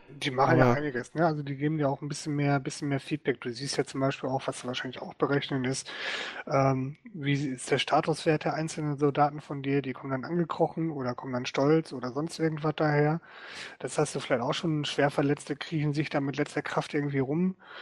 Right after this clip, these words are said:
Speaker 1: Leicht Verletzte humpeln ein bisschen und, äh, das ist schon, also das finde
Speaker 2: Ja.
Speaker 1: ich übrigens auch ganz cool, ne? Also
Speaker 2: Das
Speaker 1: solche
Speaker 2: kann ja jetzt
Speaker 1: Klamotten.
Speaker 2: nicht, das kann jetzt nicht der Grund sein, dass es,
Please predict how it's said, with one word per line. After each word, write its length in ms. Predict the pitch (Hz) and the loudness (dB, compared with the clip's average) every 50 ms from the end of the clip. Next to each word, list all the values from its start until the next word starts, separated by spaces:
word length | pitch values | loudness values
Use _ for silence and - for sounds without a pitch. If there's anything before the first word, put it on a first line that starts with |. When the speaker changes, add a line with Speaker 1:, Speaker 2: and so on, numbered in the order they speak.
| - - - - - _ _ - | -14 -14 -14 -14 -16 _ _ 0
Speaker 1:
Leicht 220 | - 143 147 151 - | 4 4 4 4 2
Verletzte 420 | - 160 143 147 143 - - 156 | 0 0 2 0 0 0 -2 -2
humpeln 440 | 139 147 160 175 - - 185 175 170 | 0 2 2 0 2 2 2 2 2
ein 20 | |
bisschen 560 | 165 170 - - - 180 170 165 165 165 180 | 0 0 -2 0 2 2 2 2 2 -2 -4
und, 320 | - 127 135 139 139 135 131 | -8 -10 -10 -10 -10 -10 -10
äh, 300 | 131 131 135 127 123 - 175 180 156 170 160 | -8 -6 -4 -4 -6 -6 -10 -14 -14 -10 -6
das 200 | 143 147 - 175 | -6 -4 -4 -2
ist 120 | 160 - | -2 -2
schon, 320 | - - 170 156 143 135 - - - - - - - | 0 2 2 2 0 0 -6 -10 -14 -12 -12 -6 0
also 140 | 156 151 147 | 2 4 4
das 80 | 147 - | 4 2
finde 120 | - 160 | 0 -2
Speaker 2:
Ja. 20 | 147 | -2
Speaker 1:
ich 60 | - | -2
übrigens 200 | - 143 143 - | -4 -8 -6 -4
auch 100 | 143 135 - | -4 -4 -4
ganz 180 | 147 139 - - - | -4 -8 -8 -8 -4
cool, 220 | - 170 139 120 120 _ _ - | 0 0 0 0 -2 _ _ -4
ne? 100 | 139 160 | 0 0
Also 160 | 196 175 - | 0 2 0
Speaker 2:
Das 100 | - 135 | -2 -2
Speaker 1:
solche 120 | 127 135 135 | -2 0 4
Speaker 2:
kann 100 | 131 120 | 4 6
ja 60 | 117 120 | 6 6
jetzt 80 | 117 120 | 6 6
Speaker 1:
Klamotten. 160 | - - 123 | 6 4 4
Speaker 2:
nicht, 260 | 120 - - - - - - | 4 2 -6 -12 -14 -10 -6
das 160 | 139 120 - | -6 -4 0
kann 120 | - 123 | 2 2
jetzt 100 | 117 - | 2 4
nicht 180 | 123 120 - - | 2 2 4 4
der 60 | 127 | 2
Grund 240 | 123 - 185 127 - | 4 4 2 2 4
sein, 180 | - 127 123 | 4 4 4
dass 140 | 117 120 127 | 4 2 0
es, 100 | 139 135 | 0 -4